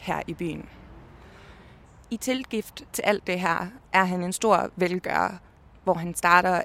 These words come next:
en håndgerningsskole for fattige drenge,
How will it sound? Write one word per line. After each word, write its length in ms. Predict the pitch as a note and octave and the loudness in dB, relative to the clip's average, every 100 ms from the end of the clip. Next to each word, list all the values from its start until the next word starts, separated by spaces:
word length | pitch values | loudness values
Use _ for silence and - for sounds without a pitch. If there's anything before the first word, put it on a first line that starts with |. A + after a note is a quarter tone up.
| - | -2
en 240 | D#3+ E3 | -6 -4
håndgerningsskole 1160 | D#3+ A#3 C#4+ G#3 G#3 G3+ - G3 F#3+ G3+ G#3 G3+ | 0 2 2 0 0 -4 -2 0 2 4 2 0
for 380 | - F3 E3+ E3+ F#3 | -2 0 0 -2 -6
fattige 460 | - G#3 A#3 A3 F#3 - | 0 2 2 0 -4 -8
drenge, 440 | F#3 F3 F3+ A#3 | -4 -2 0 -2